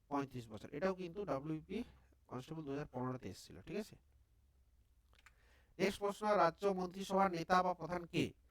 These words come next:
মন্ত্রিসভার নেতা সবসময় হবেন মুখ্যমন্ত্রী, কেন্দ্র হোক বা রাজ্য হোক, মন্ত্রিসভার নেতা কিন্তু মুখ্যমন্ত্রী, ঠিক আছে?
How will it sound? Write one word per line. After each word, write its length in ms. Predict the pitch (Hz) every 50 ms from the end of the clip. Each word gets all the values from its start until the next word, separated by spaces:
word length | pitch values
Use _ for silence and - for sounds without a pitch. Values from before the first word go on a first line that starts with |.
| _ - - - _ _ - _ -
মন্ত্রিসভার 600 | 156 165 170 170 190 190 190 202 202 202 196 180
নেতা 340 | 156 156 160 185 190 214 294 - _ _ _ _ _ _ _ _ _ _ -
সবসময় 400 | 165 165 160 - 185 185 185 175
হবেন 320 | 156 156 160 214 233 370 - - _ -
মুখ্যমন্ত্রী, 680 | - 160 156 - - 180 165 151 135 113 95 - - 78 - - _ _ _ _ _ -
কেন্দ্র 320 | - 156 160 170 180 190 185
হোক 220 | 180 190 190 185
বা 140 | 170 160 156
রাজ্য 260 | 143 143 147 156 170
হোক, 240 | 170 175 185 190 - - - _ _ _ _ - _ _ - _ - _ _ _ _ _ _ _ -
মন্ত্রিসভার 500 | 123 151 151 180 185 - 185 180 180 165
নেতা 220 | 135 131 135 151
কিন্তু 280 | 147 156 147 147 202 202
মুখ্যমন্ত্রী, 600 | 190 156 - - - 117 104 98 85 - - - - _ _ _ _ _ - -
ঠিক 100 | 170 202
আছে? 220 | 214 220 226